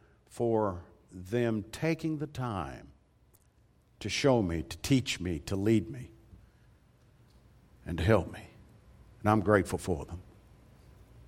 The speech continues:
Because now, I'll tell you where I'm going.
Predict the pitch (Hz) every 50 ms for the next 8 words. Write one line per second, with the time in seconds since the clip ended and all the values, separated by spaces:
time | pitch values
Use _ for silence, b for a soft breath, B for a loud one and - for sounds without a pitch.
0 | - - - 104 101 95 90 98 107 113 117 113 82 71 71 71 71 78 - -
1 | - - - - - - - - - - - - - - - - - - - -
2 | - - - - 110 117 110 - 131 127 113 95 107 113 117 117 117 110 110 110
3 | 80 - -